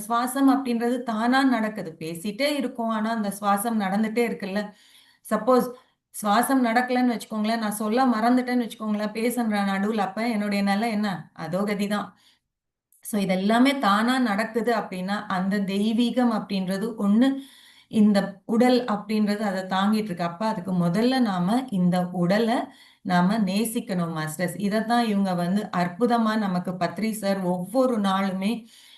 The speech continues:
இன்னைக்கு இந்த பாடங்கள், நம்ம இந்த ஆன்ம பாடங்களை தான் நம்ம படிச்சுட்டு இருக்கோம். இந்த ஆன்மா எதெல்லாம் கத்துக்க வந்திருக்குன்னா, இதெல்லாம் கூட ஒரு பாடம் தான் நமக்கு, நாம கத்துக்கணும்.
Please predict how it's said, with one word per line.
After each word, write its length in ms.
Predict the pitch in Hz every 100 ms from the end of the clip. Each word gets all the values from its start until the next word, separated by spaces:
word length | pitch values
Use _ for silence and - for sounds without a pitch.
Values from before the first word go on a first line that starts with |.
| -
இன்னைக்கு 380 | 233 220 214 220
இந்த 280 | 214 202
பாடங்கள், 480 | 202 202 240 262 233
நம்ம 400 | 214 208 202 226 -
இந்த 260 | 202 196
ஆன்ம 440 | - 202 247 247 247
பாடங்களை 520 | 202 214 226 226 220
தான் 140 | 233
நம்ம 180 | 226 196
படிச்சுட்டு 520 | 202 190 185 240 226
இருக்கோம். 440 | 190 - 180 220 - - - -
இந்த 520 | 208 202 190 180 185 _ _ _ _
ஆன்மா 420 | - 196 226 254
எதெல்லாம் 560 | 240 202 226 247 269 269
கத்துக்க 380 | 214 - 247 247
வந்திருக்குன்னா, 580 | 226 214 214 208 214 233
இதெல்லாம் 600 | 214 214 254 277 277 269
கூட 300 | 269 269 262
ஒரு 280 | 233 233
பாடம் 440 | - 196 208 226 226
தான் 140 | 226
நமக்கு, 340 | 220 196 180 202
நாம 320 | 185 202 196
கத்துக்கணும். 560 | 196 - 254 262 190